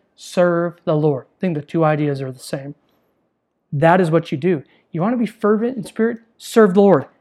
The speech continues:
How do you do that? You serve the body. Brethren,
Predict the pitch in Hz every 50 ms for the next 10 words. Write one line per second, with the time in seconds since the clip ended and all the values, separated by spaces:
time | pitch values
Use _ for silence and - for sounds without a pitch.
0 | _ - - - 214 220 208 220 208 170 190 202 208 202 226 226 240 233 - _
1 | _ _ _ _ - - - 160 143 135 131 127 - 139 120 - 151 151 _ _
2 | _ _ _ _ _ _ _ _ _ _ _ _ _ _ _ _ _ _ _ _
3 | _ _ _ _ _ _ _ _ _ _ _ _ _ _ _ _ _ _ _ _
4 | _ _ _ _ _ _ _ _ _ _ _ _ _ _ _ _ _ _ _ _
5 | _ _ - - _ _ _ _ _ _ _ _ - 151 156 175 170 160